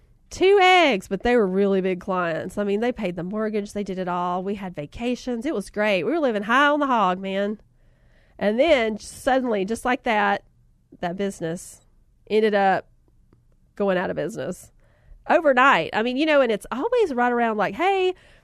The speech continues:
you know, you're fired or you're let go or a company goes out of business right before Christmas." I don't know what that's about, <laughs>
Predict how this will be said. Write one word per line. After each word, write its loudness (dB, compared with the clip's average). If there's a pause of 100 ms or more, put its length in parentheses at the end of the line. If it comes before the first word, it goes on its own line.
you -2
know, 2
you're 2
fired 4
or 2
you're 2
let 0
go 2
or 2
a -2
company -4
goes -2
out 0
of -4
business -4
right -2
before -4
Christmas." -6
I -2
don't -2
know 0
what -2
that's -4
about, -8
<laughs> -8